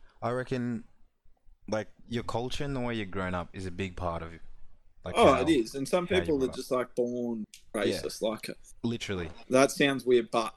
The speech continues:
Speaker 2: it is. Like, you know, if you're born into, like, a racist family,
Speaker 1: You
Speaker 2: like,
Speaker 1: will beco-,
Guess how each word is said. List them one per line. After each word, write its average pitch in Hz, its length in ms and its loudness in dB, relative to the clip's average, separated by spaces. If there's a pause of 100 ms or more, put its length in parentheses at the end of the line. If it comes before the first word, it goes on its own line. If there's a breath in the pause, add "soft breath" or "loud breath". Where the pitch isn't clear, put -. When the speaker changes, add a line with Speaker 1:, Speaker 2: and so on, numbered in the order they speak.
Speaker 2:
it 117 160 0
is. 110 380 2
Like, 120 220 0
you 139 60 0
know, 117 160 -2
if 120 220 0
you're 139 120 4
born 123 320 -6
into, 110 280 -2
like, 104 200 -4
a - 40 -4
racist 107 420 -2
family, 107 420 0
Speaker 1:
You 107 100 0
Speaker 2:
like, 104 100 -2
Speaker 1:
will 107 140 -2
beco-, - 180 -6